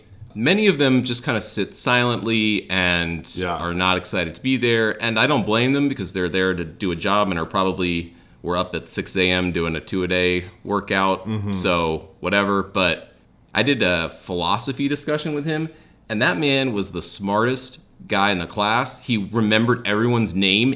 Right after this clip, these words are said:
Speaker 1: instantly
Speaker 2: Wow.
Speaker 1: after the first discussion. He was like, "Oh, that's a good point that Jenny made, and I'd like to bring it back to," and it was, like, amazing. He was just, like, the smartest guy there.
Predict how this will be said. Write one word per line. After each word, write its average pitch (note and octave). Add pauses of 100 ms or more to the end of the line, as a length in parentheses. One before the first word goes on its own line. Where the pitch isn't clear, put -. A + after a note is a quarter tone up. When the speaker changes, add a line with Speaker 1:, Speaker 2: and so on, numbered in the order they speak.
Speaker 1:
instantly A2+
Speaker 2:
Wow. G#2
Speaker 1:
after A2
the G2+
first A#2
discussion. G#2+
He A#2
was A#2
like, A#2
"Oh, F#3+
that's A#2+
a G#2+
good G#2+
point D#3
that F#2
Jenny D3+
made, D#2 (260)
and G#2+
I'd C#3+
like C3
to A2
bring G#2
it F#2+
back G2
to," F#2+ (320)
and C3
it C3+
was, D3+
like, C#3
amazing. B2+
He A#2+
was A#2+
just, C3
like, A#2+ (540)
the G#2+
smartest A#2+
guy A2+
there. G2